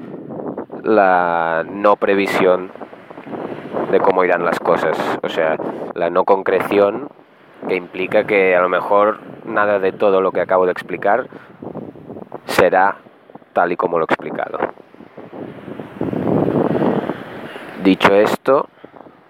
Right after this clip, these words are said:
no hay nada más que añadir. Gracias por escucharme.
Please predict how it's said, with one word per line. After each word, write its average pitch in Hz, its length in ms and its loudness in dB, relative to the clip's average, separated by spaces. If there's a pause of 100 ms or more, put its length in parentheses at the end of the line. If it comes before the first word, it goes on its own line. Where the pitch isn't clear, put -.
(1300)
no 107 100 2
hay 95 100 2
nada 90 200 2
más 85 200 -2
que 78 500 -2 (160)
añadir. 80 400 -8 (1500)
Gracias 92 360 4
por 95 120 2
escucharme. 110 600 0